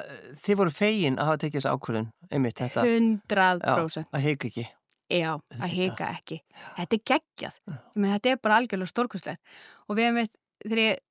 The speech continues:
Speaker 2: sótti manninn minn, af því að hann kom heim hérna núna bara fyrir tveim vikum og hérna, og ég sótti hann út á flugvöll og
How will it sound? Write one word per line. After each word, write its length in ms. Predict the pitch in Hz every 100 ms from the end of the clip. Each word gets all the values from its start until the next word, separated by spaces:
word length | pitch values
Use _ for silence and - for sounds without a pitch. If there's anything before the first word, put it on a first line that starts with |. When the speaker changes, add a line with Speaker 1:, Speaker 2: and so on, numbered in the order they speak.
| _ -
Speaker 2:
sótti 300 | 262 254 254
manninn 260 | 254 262
minn, 160 | 262 254
af 80 | 214
því 80 |
að 60 | 214
hann 140 | 226
kom 220 | 220 247 226
heim 240 | 233 240
hérna 140 | 233
núna 160 | 226 233
bara 100 | 220
fyrir 100 | 214 202
tveim 260 | 247 262
vikum 300 | 262 269 277 - _ _ _
og 140 | - 202
hérna, 400 | 202 202 196 208 _ - - - _ _ -
og 240 | 104 101 - _
ég 60 | -
sótti 240 | 254 233
hann 80 | 208
út 80 | 208
á 20 |
flugvöll 460 | 254 247 233 - - _ _ _ _ _ _ _
og 260 | 208 202